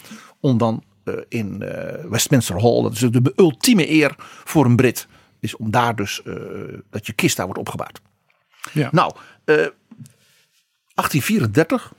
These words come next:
Speaker 1: de zaak brandt af. En ja, het is net Nederland. Er moest natuurlijk een gerenoveerd, eh, nieuw gebouw komen. Het parlement. En net als in Nederland, slaande ruzie over de architecten. Eh, what's new, Jaap?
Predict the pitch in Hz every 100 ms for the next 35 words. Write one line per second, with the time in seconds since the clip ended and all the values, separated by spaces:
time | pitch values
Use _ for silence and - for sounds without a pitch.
0 | _ 123 151 147 120 127 113 135 - -
1 | - _ - - - - - 143 - 107
2 | 87 107 127 95 147 214 247 160 - -
3 | _ _ _ - - 107 147 113 113 87
4 | 117 190 139 90 - 104 _ _ _ _
5 | - - 139 127 131 120 160 120 104 -
6 | - 120 170 214 - 180 254 233 226 110
7 | - _ _ _ _ 139 - 120 190 233
8 | - - 180 160 127 254 247 165 156 151
9 | 131 139 _ _ - - 196 208 214 233
10 | 254 254 226 190 156 147 120 98 - _
11 | _ _ _ - 190 165 - - - -
12 | - - _ _ _ _ _ 135 - _
13 | 104 165 - 180 185 147 117 - _ -
14 | 110 -